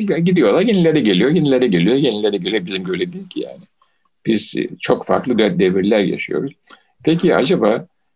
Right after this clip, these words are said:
tecelliyat bizi ne murad etti? Sen Metaverse'ü Ahmet'in, Mehmet'in veya Johnny'nin veya başka işte hangi, neyse o benden bilemeyecek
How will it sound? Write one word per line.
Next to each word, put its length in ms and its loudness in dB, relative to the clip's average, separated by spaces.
tecelliyat 720 0
bizi 280 2
ne 100 2
murad 400 2
etti? 480 -2
Sen 180 0
Metaverse'ü 840 2
Ahmet'in, 520 2
Mehmet'in 600 2
veya 340 2
Johnny'nin 560 0
veya 300 2
başka 280 0
işte 280 0
hangi, 340 -2
neyse 320 0
o 200 0
benden 360 -4
bilemeyecek 520 -2